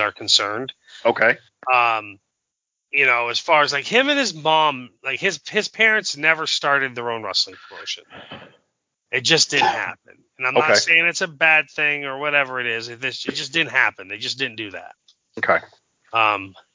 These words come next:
Speaker 1: but, um, I don't know. Otherwise, I enjoyed it. I believe this was the episode where we find out that, like,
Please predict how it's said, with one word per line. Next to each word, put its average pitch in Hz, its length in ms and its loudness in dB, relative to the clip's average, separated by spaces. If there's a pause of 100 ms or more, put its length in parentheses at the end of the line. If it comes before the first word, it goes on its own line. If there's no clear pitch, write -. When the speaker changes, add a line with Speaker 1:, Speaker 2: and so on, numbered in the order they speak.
(2750)
Speaker 1:
but, 139 340 2
um, 131 340 0 (1040)
I 156 120 2
don't 143 80 4
know. 123 180 -2 (180)
Otherwise, 165 440 2
I 143 180 0
enjoyed 131 440 0
it. 151 120 2 (920)
I 143 80 2
believe 156 240 2
this 165 160 0
was 160 120 0
the 156 160 4
episode 151 420 0
where 139 100 -4
we 135 100 -2
find 135 300 0
out 131 180 0
that, 131 140 2
like, 123 280 -2